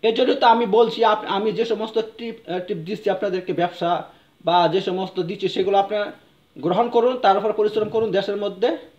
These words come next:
নিজের ছেলে সন্তান, স্ত্রী, নিজের গ্রামবাসী, সবার সঙ্গে থাকতে পারবেন, মনে সুখ পাবেন, শান্তি পাবেন এবং জীবনে বেঁচে একটা আনন্দ পাবেন। আর এই সমস্ত ছে-, দেশ ছেড়ে দিয়ে,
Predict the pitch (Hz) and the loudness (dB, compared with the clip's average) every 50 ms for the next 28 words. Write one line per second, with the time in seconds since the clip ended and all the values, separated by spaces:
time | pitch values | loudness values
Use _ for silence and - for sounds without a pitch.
0 | _ _ _ _ _ _ _ _ _ - 170 170 - 160 - - 190 208 208 208 | _ _ _ _ _ _ _ _ _ -8 -2 0 0 0 0 0 0 0 0 0
1 | 202 202 196 - 208 202 202 202 202 208 202 - - 208 196 202 196 180 175 - | -4 -6 -4 0 2 2 2 2 0 -2 -6 -4 -2 0 2 2 2 2 0 -2
2 | - _ _ _ _ _ _ _ _ _ _ _ _ _ - 170 175 175 196 185 | -10 _ _ _ _ _ _ _ _ _ _ _ _ _ -8 -6 -4 -2 -2 -2
3 | - 170 190 196 196 190 202 185 - 202 - - 175 170 196 202 226 202 208 - | 0 2 2 2 4 4 2 2 2 0 -2 -2 0 0 0 -2 -2 -6 -6 -4
4 | 208 190 - 208 190 208 190 185 175 202 202 175 180 175 185 190 196 190 - 185 | -6 -2 -2 -2 0 2 0 2 2 0 0 0 -2 -4 -4 -6 -6 -4 -2 -4
5 | 180 - 196 190 202 190 - - 180 180 202 196 220 190 - 208 214 202 147 - | -2 -2 -2 -2 -2 -4 -4 -6 -6 -6 -6 -4 -4 -2 0 2 2 0 0 -4
6 | - - - _ _ _ _ _ - 170 190 190 226 233 233 208 175 147 - - | -10 -18 -20 _ _ _ _ _ -2 0 2 4 6 6 6 6 2 -2 -6 -12
7 | _ _ _ _ _ _ _ _ _ _ _ _ _ _ _ _ _ _ _ _ | _ _ _ _ _ _ _ _ _ _ _ _ _ _ _ _ _ _ _ _
8 | _ _ _ - 160 151 143 135 165 220 214 226 226 226 - 214 180 196 208 - | _ _ _ -12 -12 -12 -8 -6 -6 -2 0 0 0 0 0 4 4 4 4 4
9 | 233 220 - 220 190 208 220 269 277 233 233 226 220 185 - 127 120 - - - | 2 0 0 2 2 2 2 0 0 0 0 2 2 0 0 0 -6 -12 -16 -20
10 | _ _ _ _ _ _ - 180 185 - 180 233 269 277 254 247 226 240 247 247 | _ _ _ _ _ _ -8 -8 -6 -4 -4 -4 -6 -4 -6 -6 -6 -4 -4 -4
11 | 247 - - - - 156 147 151 165 180 180 - - 208 202 220 190 180 214 214 | -6 -6 -8 -12 -12 -12 -6 -2 -2 -2 -2 -2 -4 -2 -2 -2 -2 0 0 0
12 | 202 | 0